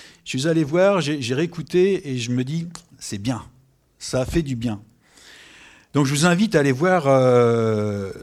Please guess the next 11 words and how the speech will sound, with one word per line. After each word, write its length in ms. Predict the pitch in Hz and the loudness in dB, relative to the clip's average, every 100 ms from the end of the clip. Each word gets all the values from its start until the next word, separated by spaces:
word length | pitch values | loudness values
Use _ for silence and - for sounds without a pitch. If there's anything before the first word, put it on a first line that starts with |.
| - - | -18 -16
ce, 240 | - 123 | -10 -8
ce 160 | - 131 | -6 -4
blog 360 | 117 151 180 131 | 2 2 2 0
et 60 | |
de, 160 | 113 123 | 0 0
de 140 | 113 | 0
lire 360 | 123 175 190 131 | 0 2 0 0
ce 100 | - | -6
qui 180 | - 117 | -4 -4
est 120 | 117 | -4
écrit. 380 | 110 - 101 | -10 -10 -12